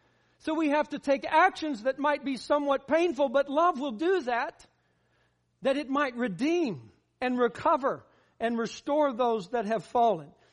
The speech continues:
And so we have to understand if we're in a relationship with one another, I might see things in you. But if I'm walking in the light,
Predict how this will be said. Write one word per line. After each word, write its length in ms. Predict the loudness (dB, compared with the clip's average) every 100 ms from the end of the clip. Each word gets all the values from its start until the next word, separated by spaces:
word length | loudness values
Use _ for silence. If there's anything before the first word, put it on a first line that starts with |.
| -10
And 120 | -8
so 140 | 0 0
we 160 | 2
have 160 | 2 2
to 60 | 2
understand 560 | 0 -4 -2 0 0
if 100 | -2
we're 140 | -4 -2
in 60 |
a 40 | -2
relationship 640 | 0 -2 -4 -10 -10 -6
with 140 | -6
one 180 | -2 -2
another, 400 | 0 0 0 -2 -6 _ -4
I 120 | -2
might 260 | 0 0
see 220 | -2 -8 -8
things 400 | -4 -4 -4 -6
in 160 | -6
you. 340 | -4 -4 -4 -10 _ _ _ _ _ -2
But 100 | 0
if 140 | 2
I'm 220 | 2 2
walking 440 | 4 6 4 2 0
in 100 | 2
the 100 | 2
light, 420 | 2 4 2 0